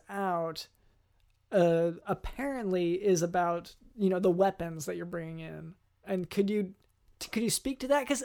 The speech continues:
uh, once again, I want, I'm looking to dispel rumors, but you do have to address them. You know what I mean? Just to, to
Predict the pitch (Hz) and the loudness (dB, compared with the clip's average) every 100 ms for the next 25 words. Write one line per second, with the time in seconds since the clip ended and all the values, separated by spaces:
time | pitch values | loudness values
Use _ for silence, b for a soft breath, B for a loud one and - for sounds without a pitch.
0 | - - - 247 B B B 311 294 196 | -8 -18 -16 -18 B B B 2 4 4
1 | 196 170 220 254 254 220 _ - 202 262 | 2 4 2 4 0 -4 _ -2 0 2
2 | 269 240 190 175 185 - - 233 240 185 | 2 2 -2 0 -2 0 6 10 10 8
3 | 170 156 143 143 151 - - _ _ _ | 4 -2 -10 -10 -8 -10 -12 _ _ _
4 | _ _ _ _ _ - 170 - 208 220 | _ _ _ _ _ -12 -2 2 2 4
5 | 202 202 202 196 190 175 170 165 156 - | 4 6 4 4 4 4 4 -2 -2 -8
6 | 139 127 - 185 185 175 170 165 170 165 | -12 -14 -14 -4 -2 0 -2 -4 -6 -8
7 | 175 165 - 185 - 175 175 165 - _ | -8 -10 -4 -2 0 2 2 0 -10 _
8 | _ _ _ _ _ _ - 247 _ _ | _ _ _ _ _ _ -20 -20 _ _
9 | 160 160 151 | -6 -6 -6